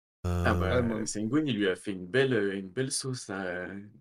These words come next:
Speaker 2: belle sauce algérienne, euh, la dernière fois, euh, au Houston O K C. Putain, oh, oh là là, Chet, il avait pris tellement cher.
Speaker 1: <laughs>
Speaker 2: C'est un sacré, en vrai, les, les Houston O K C, c'est des beaux matchs, par contre.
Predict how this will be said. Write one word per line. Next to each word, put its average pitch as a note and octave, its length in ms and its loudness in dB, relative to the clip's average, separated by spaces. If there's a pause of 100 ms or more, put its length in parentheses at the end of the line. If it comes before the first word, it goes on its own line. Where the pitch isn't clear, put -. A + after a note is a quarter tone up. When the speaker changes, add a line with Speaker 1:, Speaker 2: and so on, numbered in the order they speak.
Speaker 2:
belle B2+ 160 -2
sauce C3 240 -8
algérienne, A2+ 580 0
euh, F#2 280 -2
la G2 40 0
dernière G2+ 400 -4
fois, G#2 220 -2
euh, F#2 340 2
au G2 100 2
Houston G2 440 -6
O - 20 -10
K G#2 180 -6
C. - 240 -12
Putain, C3 400 -10
oh, C3+ 160 -8 (180)
oh A2 80 -12
là G#2 200 -4
là, G2+ 100 -4
Chet, - 220 -4
il F#2+ 100 -6
avait F2+ 160 0
pris - 200 -18
tellement B2+ 320 -8
cher. B2+ 260 -10 (320)
Speaker 1:
<laughs> C3 220 6
Speaker 2:
C'est - 100 -6
un G#2 80 -2
sacré, B2 260 -6
en A#2+ 160 0
vrai, C#3+ 140 4
les, B2 220 4
les A#2 200 2
Houston C3+ 240 -2
O C3 80 6
K C3 140 0
C, D3+ 140 -4
c'est B2 140 0
des F#2+ 120 0
beaux G#2 160 0
matchs, F#2+ 240 -2
par - 160 -8
contre. - 220 -20